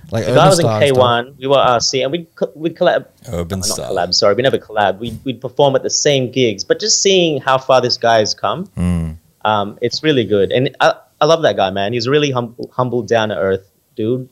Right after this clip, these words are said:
Speaker 2: B-wise. If you met him, you wouldn't, um, like, that was back then, but you just wouldn't realize, like, like, how humble this guy is and being where he's at right now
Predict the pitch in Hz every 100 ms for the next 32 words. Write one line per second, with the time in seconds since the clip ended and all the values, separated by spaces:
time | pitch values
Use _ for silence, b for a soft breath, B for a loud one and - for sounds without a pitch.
0 | - 123 127 147 156 160 - _ _ _
1 | 131 143 135 147 160 143 139 147 - _
2 | _ _ _ _ - 107 98 92 98 104
3 | _ _ _ _ _ _ _ _ _ _
4 | _ 123 107 101 - _ _ _ _ -
5 | 143 110 127 104 - 143 110 104 127 139
6 | - - 143 131 113 135 131 117 107 104
7 | 101 95 _ _ - 95 - 110 107 110
8 | 117 101 - 107 101 107 101 92 - 101
9 | 98 90 120 110 104 98 98 101 95 98
10 | 90 - 90 87 87